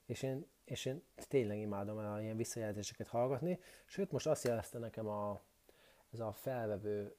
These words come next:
szoftver, hogy a po-, a Spotify-on már lehet kérdéseket is benyújtani. Még nem, még nem néztem ennek utána,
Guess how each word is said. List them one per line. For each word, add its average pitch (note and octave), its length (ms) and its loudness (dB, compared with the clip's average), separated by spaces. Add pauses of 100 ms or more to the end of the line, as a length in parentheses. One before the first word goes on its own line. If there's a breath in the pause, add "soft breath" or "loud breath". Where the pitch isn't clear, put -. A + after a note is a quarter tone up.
szoftver, G#2 760 -2
hogy A2+ 180 0
a G#2 60 0
po-, - 240 -6
a G2+ 400 2
Spotify-on G#2+ 760 -2
már A2 140 0
lehet A2+ 280 0
kérdéseket F#2+ 640 0
is F#2 120 -4
benyújtani. F#2 600 -4
Még A2 180 0
nem, A#2+ 160 2
még A#2+ 220 0
nem A#2+ 140 2
néztem G#2 380 -2
ennek F#2 240 -6
utána, C3+ 460 0